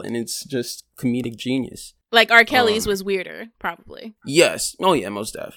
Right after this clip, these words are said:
Speaker 1: most def. I mean, he was able to make, like, a whole, like, miniseries low key about that. But
Speaker 2: Yeah, it was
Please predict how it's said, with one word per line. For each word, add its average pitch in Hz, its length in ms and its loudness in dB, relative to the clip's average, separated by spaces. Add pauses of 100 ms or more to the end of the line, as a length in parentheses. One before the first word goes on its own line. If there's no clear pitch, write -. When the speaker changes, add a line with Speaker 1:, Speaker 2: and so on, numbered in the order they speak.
(100)
Speaker 1:
most 120 220 -8
def. - 140 -6
I 120 80 0
mean, 139 180 2
he 143 140 -6
was 151 120 -2
able 147 160 0
to 117 60 -4
make, 110 160 -8
like, - 160 -10
a - 40 -14
whole, - 220 -12
like, - 140 -16 (100)
miniseries - 680 -10
low - 140 -8
key - 180 -14
about - 260 -12
that. - 200 -12 (120)
But 123 380 -2 (180)
Speaker 2:
Yeah, 185 320 -16
it - 100 -16
was 165 140 -20